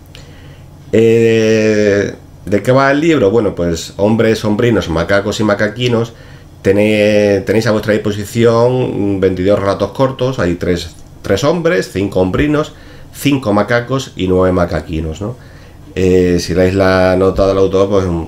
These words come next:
em, explico por qué esa, mm, tipogra-, <laughs> tipología, ¿no? Y como suele ocurrir en mis cuentos, en libros de cuentos, hay un poco de todo, historias humorísticas. La primera, sin ir más lejos, es la más, la más larga y tiene una estructura así de, de teatro,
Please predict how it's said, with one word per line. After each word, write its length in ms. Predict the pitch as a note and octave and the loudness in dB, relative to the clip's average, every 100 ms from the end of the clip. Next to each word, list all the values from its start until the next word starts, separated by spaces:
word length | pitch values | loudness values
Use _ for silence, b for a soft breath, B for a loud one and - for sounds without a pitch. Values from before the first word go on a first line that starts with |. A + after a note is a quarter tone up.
| - - | -10 -10
em, 140 | E2+ - | -10 -10
explico 420 | D#2+ - F2+ F#2 | -12 -6 -4 -4
por 180 | E2+ E2+ | -4 -6
qué 460 | - E2+ E2+ E2+ E2 | -6 -2 0 0 -2
esa, 380 | D#2 F2 E2 - | -2 -2 -2 -4
mm, 360 | E2+ E2+ D#2+ D2 | -4 -4 -4 -4
tipogra-, 640 | F2+ F2 D#2 E2+ F2+ E2+ - | -4 -2 -4 -4 -6 -8 -12
<laughs> 160 | - - | -20 -6
tipología, 560 | F#2 F2+ E2+ G2+ D#2 | -2 0 0 0 -2
¿no? 160 | F2 A#2 - - B B B - | -2 -6 -12 -20 B B B -4
Y 100 | C3 | -2
como 220 | A2+ G#2+ | 2 0
suele 260 | G#2 A2+ A2+ | 0 2 2
ocurrir 400 | A2+ A#2 B2 A2 | 0 0 0 2
en 240 | G#2 G2+ | 0 2
mis 160 | G#2 G2 | 0 -2
cuentos, 600 | - G#2+ G2+ G#2+ G#2+ G2+ | -2 0 0 0 4 4
en 100 | G2 | 2
libros 280 | G2+ G#2 G2+ | 0 0 -2
de 80 | G#2+ | 0
cuentos, 500 | B2 B2 A#2+ A#2+ G2+ | 0 0 0 -2 -2
hay 80 | |
un 100 | F#2+ | -2
poco 220 | F2 F2+ F#2 | -2 0 2
de 80 | |
todo, 440 | F#2+ B2+ A#2 A2+ A2 | 2 2 2 2 0
historias 400 | G#2 E2+ E2+ E2 | -2 -4 -4 -4
humorísticas. 760 | E2+ F2+ B2+ A2+ G2+ G#2+ - B B B B - | -4 -2 -2 -4 -2 -2 -4 B B B B -2
La 320 | G#2+ G#2+ G2+ | 2 2 0
primera, 460 | G#2 G2+ A#2 G#2+ G2 | -2 2 2 2 -2
sin 160 | F#2+ | -4
ir 60 | G2 | -2
más 200 | G2 G2 | -2 0
lejos, 380 | A#2 A#2 A#2 - | -2 -2 -6 -6
es 80 | G2 | -4
la 140 | F2+ | -2
más, 480 | F2+ F2+ F2+ E2+ - E2+ | 0 0 0 -4 -10 -6
la 100 | E2 | -2
más 220 | F#2+ G2 | -2 0
larga 400 | G2 G2+ G2 G#2 | -2 0 2 2
y 100 | G2+ | 0
tiene 160 | F2+ | -2
una 80 | F2+ | -2
estructura 360 | E2+ - F2+ E2 | -2 -8 -4 -4
así 220 | F#2+ F2 | -2 -2
de, 240 | E2+ D#2 | 0 -2
de 120 | D#2+ F2 | -2 0
teatro, 500 | G#2+ A2 A2 A#2+ | 0 0 -2 -4